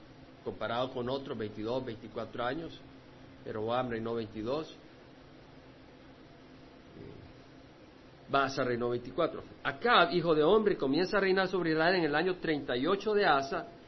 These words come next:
rey de Judá, y reinó Acab, hijo de Omri, sobre Israel en Samaria veintidós años. Vemos otro rey que reina bastante.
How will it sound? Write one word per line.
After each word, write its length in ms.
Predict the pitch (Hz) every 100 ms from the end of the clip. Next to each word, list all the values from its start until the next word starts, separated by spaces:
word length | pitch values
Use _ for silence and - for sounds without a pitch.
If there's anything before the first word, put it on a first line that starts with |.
| -
rey 160 | 139 160
de 140 | 196
Judá, 340 | 196 196 180 175
y 60 |
reinó 260 | 156 160 202
Acab, 300 | 208 208 180
hijo 200 | 175 175
de 100 | 165
Omri, 240 | 175 185
sobre 240 | 180 160 147
Israel 280 | 156 175 185
en 80 |
Samaria 400 | 185 156 170 185
veintidós 540 | 156 147 139 160 170 165
años. 300 | 143 113 107
Vemos 260 | 135 170 160
otro 240 | 175 190
rey 280 | 165 160 208 - - - -
que 80 | 135
reina 260 | 127 135 131
bastante. 600 | 120 - 190 175 -